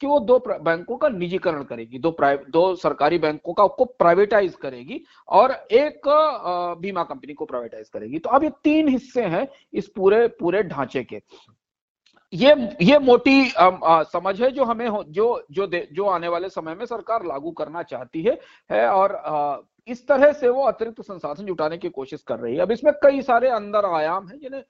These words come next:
समझना जरूरी है कि हर, आ, संपत्ति एक जैसे नहीं बिकेगी। आ,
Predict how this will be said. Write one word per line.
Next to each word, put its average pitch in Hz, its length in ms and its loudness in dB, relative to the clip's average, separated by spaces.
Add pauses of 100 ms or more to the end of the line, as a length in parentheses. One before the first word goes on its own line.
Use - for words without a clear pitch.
(280)
समझना 190 340 -6
जरूरी 175 340 -2
है 196 60 2
कि 190 120 -10
हर, 220 220 0
आ, 185 340 0
संपत्ति 160 440 -6
एक 170 100 -10
जैसे 180 240 -6
नहीं 165 160 -10
बिकेगी। 175 640 -8
आ, 143 360 0